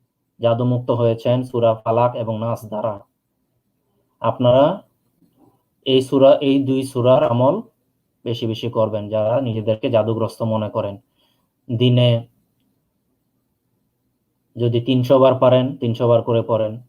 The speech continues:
আরো বেশি পারলে আরো বেশি করে পড়েন, তিনশো বার না পারলে একশো বার করে পড়েন, সূরা ফালাক একশো বার, সূরা নাস একশো বার। এটাও আপনার যদি কষ্ট হয়, আপনি আরো কম পড়েন, সত্তর বার করে পড়েন।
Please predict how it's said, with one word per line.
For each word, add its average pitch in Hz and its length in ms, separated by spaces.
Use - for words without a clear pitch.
আরো 110 200
বেশি 120 280
পারলে 120 320
আরো 113 180
বেশি 113 260
করে 110 220
পড়েন, 110 360
তিনশো 117 280
বার 117 120
না 117 160
পারলে 120 280
একশো 113 300
বার 110 160
করে 104 220
পড়েন, 107 340
সূরা 107 220
ফালাক 110 340
একশো 110 260
বার, 104 200
সূরা 107 260
নাস 104 280
একশো 113 240
বার। 104 160
এটাও 127 480
আপনার 123 280
যদি 117 420
কষ্ট 135 260
হয়, 120 280
আপনি 110 220
আরো 110 160
কম 123 240
পড়েন, 117 340
সত্তর 120 380
বার 113 180
করে 110 200
পড়েন। 107 320